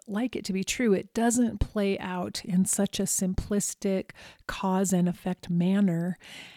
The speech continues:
as at least my ego thinks that it should. And the same is true for positive karma.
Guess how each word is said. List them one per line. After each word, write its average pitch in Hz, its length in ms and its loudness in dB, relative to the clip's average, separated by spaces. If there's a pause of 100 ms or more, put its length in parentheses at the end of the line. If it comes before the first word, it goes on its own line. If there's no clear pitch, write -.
(140)
as 185 680 -2 (380)
at 190 160 -6
least 208 320 2
my 196 220 2
ego 190 520 0
thinks 190 400 0
that 165 220 -2
it - 120 0
should. 185 560 -2 (640)
And 247 360 10
the 240 200 2
same 214 400 6
is 214 180 2
true 180 360 2
for - 180 -2
positive 196 800 2
karma. 175 500 0